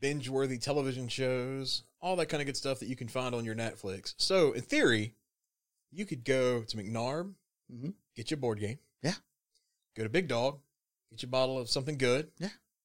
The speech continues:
Speaker 1: Go home, turn on your Netflix, watch that show that Silence Your Cell Phone told you about. And then if you have a problem with the board game,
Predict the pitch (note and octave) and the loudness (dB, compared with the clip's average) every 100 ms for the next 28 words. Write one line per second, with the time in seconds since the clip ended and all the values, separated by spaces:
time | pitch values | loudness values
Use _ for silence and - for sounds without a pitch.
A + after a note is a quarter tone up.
0 | _ _ _ - B2 G#2+ F#3+ F3 E3 E3+ | _ _ _ -6 -4 0 0 0 -2 -2
1 | E3 C3+ D#3 F#3 - A#2 C#3 - - _ | 0 0 0 -2 0 0 2 -2 -4 _
2 | _ _ _ _ _ _ B2 F3+ - F3 | _ _ _ _ _ _ 0 0 2 0
3 | C#3+ - E3+ E3 D#3+ D#3 C3 B2+ E3 F3 | 0 0 2 2 2 -2 -4 0 2 2
4 | E3 B2 G#3+ F3+ C#3 B2+ A#2 B2 A2 A2 | 2 4 4 4 2 0 2 0 2 4
5 | A2 D#3+ - _ _ _ _ _ _ _ | 6 6 4 _ _ _ _ _ _ _
6 | _ _ _ B2 C3+ C3+ D3+ D3 G3+ G3 | _ _ _ -4 -2 2 2 6 6 6
7 | F3+ F3 A#3 E3+ D3 D#3+ E3+ | 4 8 8 8 6 4 2